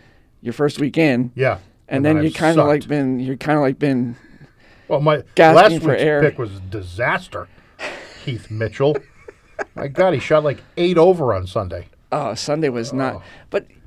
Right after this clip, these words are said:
Speaker 2: But yes, I get it. It
Speaker 1: but
Speaker 2: was hard.
Speaker 1: you look at, you look at that though, and you're going to say, "Shot eight over," but if he woulda, if he woulda had a better Saturday and not col-, you know, had it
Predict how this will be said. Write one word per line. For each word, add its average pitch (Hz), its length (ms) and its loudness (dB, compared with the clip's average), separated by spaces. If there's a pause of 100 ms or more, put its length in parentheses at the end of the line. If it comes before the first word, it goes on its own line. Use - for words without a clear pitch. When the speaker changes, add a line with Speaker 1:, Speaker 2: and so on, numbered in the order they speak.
Speaker 2:
But 202 220 2
yes, 151 380 -4
I 135 80 -8
get 107 240 -8
it. 95 100 -18 (140)
It 143 60 -2
Speaker 1:
but 139 60 2
Speaker 2:
was 127 120 -4
hard. 92 320 -4 (100)
Speaker 1:
you 220 160 -2
look 247 240 4
at, 202 140 0
you 175 160 -8
look 247 240 2
at - 100 -6
that 139 280 -2
though, 127 420 0
and 156 120 -4
you're 165 120 -4
going 165 180 -2
to 160 100 -4
say, 143 200 -4
"Shot 170 400 -6
eight 156 180 -4
over," 143 320 -4
but 127 240 -6 (1300)
if 170 200 2
he 202 120 -4
woulda, 220 340 2
if 160 160 -4
he - 80 -6
woulda 208 200 0
had 175 240 -2
a 143 60 -2
better 143 380 0
Saturday 151 880 -4
and 127 220 -6
not 135 240 -4 (180)
col-, - 320 -10
you 143 160 -8
know, 123 120 -6
had 127 220 -4
it 107 140 -8